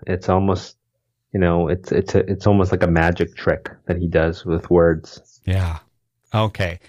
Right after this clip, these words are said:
Speaker 2: So let's get to our draft. These are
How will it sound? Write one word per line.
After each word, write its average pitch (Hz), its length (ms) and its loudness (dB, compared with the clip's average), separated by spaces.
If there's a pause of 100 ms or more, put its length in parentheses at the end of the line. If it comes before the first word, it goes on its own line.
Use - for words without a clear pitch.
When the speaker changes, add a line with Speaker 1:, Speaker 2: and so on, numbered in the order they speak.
(280)
Speaker 2:
So - 160 -4
let's 139 220 0
get 156 140 -4
to 151 100 -2
our 139 120 2
draft. 104 540 -4
These 120 400 -8
are 110 600 -2